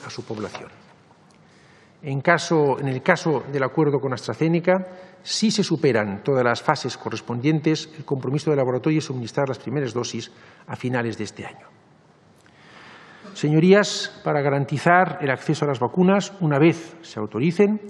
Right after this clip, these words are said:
es necesario que haya un proceso industrial de producción que permita una producción de gran volumen, con la disponibilidad de unidades suficientes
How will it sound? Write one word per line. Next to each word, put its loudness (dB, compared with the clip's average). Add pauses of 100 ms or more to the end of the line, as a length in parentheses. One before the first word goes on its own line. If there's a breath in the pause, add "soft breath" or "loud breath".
(520 loud breath)
es 0
necesario 4
que -2
haya 4
un 0
proceso -2
industrial 0
de 2
producción 0
que -4
permita 0
una 0
producción -4
de -2
gran -2
volumen, -6 (1300 loud breath)
con -2
la 4
disponibilidad 2
de -4
unidades 2
suficientes -2